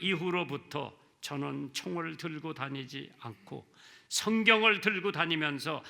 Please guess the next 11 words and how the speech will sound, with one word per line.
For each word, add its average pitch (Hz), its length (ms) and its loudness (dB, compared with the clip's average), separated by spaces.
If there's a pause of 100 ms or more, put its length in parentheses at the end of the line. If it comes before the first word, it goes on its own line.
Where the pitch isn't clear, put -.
(180)
나를 143 460 0
감옥에 135 540 -6
보낸 131 500 -6 (220)
그 170 240 -10
판사를 147 640 0
찾아서 120 600 -2 (300)
이 117 180 -2
성경 120 600 -2
말씀을 107 680 -2 (380)
전하려고 98 840 -2
합니다. 87 1000 -8